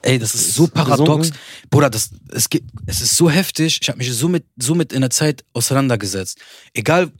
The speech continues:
Speaker 1: oh, zum Beispiel ein Biochemiker, der dann erzählt dir irgendwas und sagt dir auch über, bevor es alles anfängt, Testosteron.
Speaker 2: Mhm.
Speaker 1: Du siehst die Kämpfer,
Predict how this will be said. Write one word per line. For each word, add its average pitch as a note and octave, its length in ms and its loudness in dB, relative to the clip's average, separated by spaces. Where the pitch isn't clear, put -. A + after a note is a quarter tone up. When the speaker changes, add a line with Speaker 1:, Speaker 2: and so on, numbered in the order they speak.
Speaker 1:
oh, - 260 -12
zum - 140 -6
Beispiel A2+ 180 -4
ein G#2 80 -8
Biochemiker, A#2 960 -2
der A2+ 80 -6
dann A#2 160 -4
erzählt A#2+ 420 -6
dir A#2 80 -6
irgendwas C#3 260 -4
und B2 80 -6
sagt A#2 200 -8
dir G#2+ 60 -10
auch A#2+ 180 -8
über, A#2 300 -6
bevor A#2 360 -8
es - 200 -6
alles C3 280 -6
anfängt, D3 440 -12
Testosteron. G#2 680 -4
Speaker 2:
Mhm. A#2+ 260 -8
Speaker 1:
Du - 120 -14
siehst A2+ 200 -2
die A#2+ 60 -2
Kämpfer, E3 560 -2